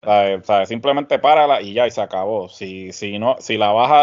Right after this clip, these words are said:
a, si vas a dejar que continúe, pues entonces no la pares. ¿Sabes? Déjala que fluya y entonces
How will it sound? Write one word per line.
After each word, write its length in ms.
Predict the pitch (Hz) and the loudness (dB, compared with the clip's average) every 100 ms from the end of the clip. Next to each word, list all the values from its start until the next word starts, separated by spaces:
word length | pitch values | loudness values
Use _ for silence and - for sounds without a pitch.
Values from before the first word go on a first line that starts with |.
| 107 | 2
a, 40 | - | -4
si 340 | 123 110 110 | -6 -6 -4
vas 220 | 110 123 | 0 2
a 100 | 147 | 4
dejar 240 | 151 156 151 | 4 2 -2
que 140 | 147 | -6
continúe, 480 | 156 156 160 160 165 | -10 -8 -8 -6 -6
pues 100 | 170 | -6
entonces 260 | 151 147 160 | -6 -4 -2
no 80 | 156 | 0
la 140 | 151 | 2
pares. 340 | 143 170 143 - | 2 0 -4 -6
¿Sabes? 280 | 110 104 101 | -4 -2 0
Déjala 320 | 113 135 139 | 4 6 6
que 100 | 143 | 4
fluya 460 | 139 160 180 127 107 | 0 -2 0 0 0
y 40 | |
entonces 380 | 101 107 110 139 | -2 -8 -4 -2